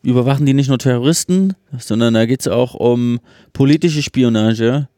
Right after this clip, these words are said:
Schäuble will beim G sieben Finanzministertreffen oder beim G zwanzig Finanzministertreffen wissen, was die Chinesen Finanzminister denken. Und es geht um Nationalstaaten, die egoistisch ihre Interessen auf Weltbühne durchboxen.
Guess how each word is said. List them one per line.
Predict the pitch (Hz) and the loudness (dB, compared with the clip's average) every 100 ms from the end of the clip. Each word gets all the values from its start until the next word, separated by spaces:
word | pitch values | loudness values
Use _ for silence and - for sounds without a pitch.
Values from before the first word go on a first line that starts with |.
| _ | _
Schäuble | - 110 131 131 131 127 | -6 -2 0 2 2 2
will | 113 127 | 2 2
beim | 123 117 123 | 2 0 0
G | 92 117 | -2 -2
sieben | - 120 | -2 -4
Finanzministertreffen | 131 113 123 139 120 - - 120 123 120 120 117 | -2 0 0 0 0 -2 -2 -2 -2 0 0 0
oder | 98 | 0
beim | 95 104 | 0 0
G | 104 | -2
zwanzig | - 123 123 | -2 -4 -4
Finanzministertreffen | - 113 113 113 110 - 117 123 110 | -2 -2 0 -2 -2 -4 -4 0 0
wissen, | 120 113 110 | 0 0 0
was | 113 - | 0 -2
die | |
Chinesen | 110 110 127 135 117 107 101 - _ _ _ | -4 0 0 2 0 0 -2 -8 _ _ _
Finanzminister | - 101 101 113 101 101 - 98 98 95 | -2 0 2 2 0 0 0 2 2 2
denken. | 98 101 - 139 - - - _ - - - - | 0 -2 -2 -4 -6 -20 -20 _ -20 -20 -20 -20
Und | - 98 104 | -4 0 0
es | - | 0
geht | 120 117 | 0 2
um | 120 120 120 - _ _ _ _ _ | 2 0 -2 -8 _ _ _ _ _
Nationalstaaten, | - 110 123 - - 123 117 139 156 147 143 151 160 156 160 151 | -4 -2 -2 -4 0 2 2 2 0 0 -2 -2 -2 0 -2 -4
die | - 120 - - - | -6 -6 -8 -12 -6
egoistisch | - 123 131 151 175 - 165 | -2 0 2 2 0 -2 -2
ihre | - 143 | 0 0
Interessen | 127 131 123 143 160 139 | 0 -2 0 -2 0 0
auf | 120 | 0
Weltbühne | 123 143 _ 135 139 135 | 0 0 _ 0 0 0
durchboxen. | - 123 131 - - 131 - 151 175 | 0 -2 -2 -4 -6 -6 -6 -6 -6